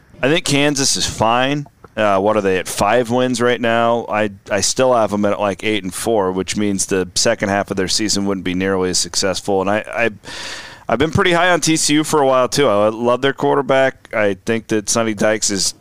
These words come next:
got a hell of a little thing going on down there. I wouldn't be surprised that they're in the top three of the Big twelve to end the year. So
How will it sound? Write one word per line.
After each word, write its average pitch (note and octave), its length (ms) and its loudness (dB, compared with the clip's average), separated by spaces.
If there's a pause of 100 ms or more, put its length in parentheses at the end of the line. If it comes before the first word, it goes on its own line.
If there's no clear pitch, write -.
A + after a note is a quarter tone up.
got A2 220 2
a G2 160 2
hell A2 200 4
of G2+ 120 0
a F#2+ 200 2
little G2+ 240 0
thing A2 280 -2
going A#2 240 2
on A2+ 180 2
down A2+ 240 2
there. A2 400 0
I G#2 80 0
wouldn't A2+ 240 0
be A#2+ 80 -2
surprised A2 580 0
that G2+ 120 -6
they're G#2+ 160 0
in G#2 80 -2
the G2+ 80 -4
top G#2 340 0
three G#2 240 -2
of G2+ 60 -2
the F#2+ 80 -4
Big F#2+ 220 -4
twelve G2+ 340 0
to G2 120 -2
end F#2+ 160 -2
the F2+ 80 -2
year. F2+ 280 -2
So F#2 420 0